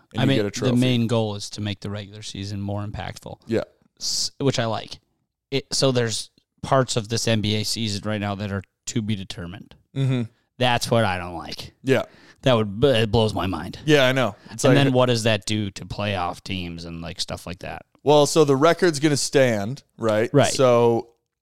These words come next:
Speaker 1: let's say the Bulls don't make it out of group play.
Speaker 2: Mm-hmm.
Speaker 1: They're gonna start doing their in-season games against the other teams that didn't make group play.
Speaker 2: Oh, okay,
Speaker 1: So that
Speaker 2: okay.
Speaker 1: by the time the tournament's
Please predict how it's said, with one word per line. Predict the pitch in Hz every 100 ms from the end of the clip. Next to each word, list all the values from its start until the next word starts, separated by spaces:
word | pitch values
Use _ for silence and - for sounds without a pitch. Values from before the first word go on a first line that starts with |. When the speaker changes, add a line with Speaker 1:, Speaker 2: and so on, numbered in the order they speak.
| _ 135
Speaker 1:
let's | 147 -
say | 165 147 143
the | 127
Bulls | 110 127 123 117
don't | 120 110
make | 113 107
it | 107
out | 104
of | 101
group | 98 98 -
play. | - - - _ -
Speaker 2:
Mm-hmm. | 110 104 101 - _
Speaker 1:
They're | 131 143
gonna | 147 135
start | - 131 123 120
doing | 131 123 117
their | 113 110 107 104 - -
in-season | 127 120 - 131 123 117 110
games | 113 117 113 104 101 - -
against | 117 120 117 113
the | 131 -
other | 135 131 120
teams | - 117 104 101
that | 104 101
didn't | 110 104 90
make | 98 95
group | 113 104 -
play. | - 65 - -
Speaker 2:
Oh, | 135 139
okay, | 143 131 123
Speaker 1:
So |
that | 123
Speaker 2:
okay. | - 101 -
Speaker 1:
by | 139 139
the | 131
time | - 131 131 120
the | 113
tournament's | - 120 117 107 101